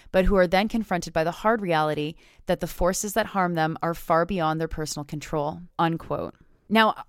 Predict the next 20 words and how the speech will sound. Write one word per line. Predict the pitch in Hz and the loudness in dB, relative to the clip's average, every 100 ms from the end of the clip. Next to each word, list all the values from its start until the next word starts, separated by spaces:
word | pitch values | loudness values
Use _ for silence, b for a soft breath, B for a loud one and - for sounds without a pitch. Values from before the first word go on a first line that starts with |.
| _ | _
I | 220 | 0
quote | 226 - 233 277 339 311 - - - | 0 -6 4 6 6 2 -4 -6 -2
a | 202 | -2
study | - - 196 175 165 165 | -2 0 0 0 -2 -4
in | - 180 | -2 -2
the | 175 | 0
Harvard | 160 - 202 190 202 185 | -2 0 0 2 -2 -2
Business | 180 160 175 - | -4 -2 -6 -4
Review | 165 147 160 147 123 185 - _ | -6 -4 -4 -4 -6 -10 -18 _
that | - 196 - | 2 2 2
tried | - 240 247 285 302 - | 0 4 6 6 2 0
to | 254 | -2
get | 180 214 202 - _ | 2 4 4 0 _
at | 185 180 - | 2 2 0
whether | 175 185 196 233 240 | 0 2 4 4 2
or | - 208 | 2 0
not | 190 170 170 175 - | 2 2 2 2 0
Lean | 185 202 220 | 0 2 2
In | 220 190 180 165 160 | 0 -2 0 0 -2
was | 165 | -4